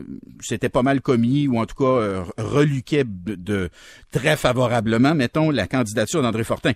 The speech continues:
Mais là, Fortin se retirant, ça, ça libère plein de monde. Et là, t'as, t'as, t'as, t'as des organisateurs, t'as de mi-, t'as des militants, t'as des députés qui se retrouvent un peu orphelins,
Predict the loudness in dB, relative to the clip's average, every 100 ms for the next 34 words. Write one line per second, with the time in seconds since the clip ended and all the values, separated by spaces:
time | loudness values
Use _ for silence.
0 | -4 -20 -6 0 2 2 2 -2 2 2
1 | 2 2 0 0 -2 -2 0 -2 -4 _
2 | _ _ _ _ _ _ _ _ _ _
3 | _ _ _ -8 -4 0 2 4 4 2
4 | 0 0 -2 -4 -8 -14 -20 _ _ -8
5 | -2 0 0 2 2 2 0 0 4 2
6 | 2 -2 -8 _ _ _ -4 2 2 2
7 | -2 -2 -4 -6 -6 -10 -4 -4 -2 -2
8 | -2 0 -2 0 0 2 0 0 -2 -2
9 | 0 0 0 -2 0 2 2 0 -2 -2
10 | -2 -2 -4 -4 -2 -4 -6 -6 -6 -4
11 | -4 -2 -2 0 0 0 0 0 0 -2
12 | 0 0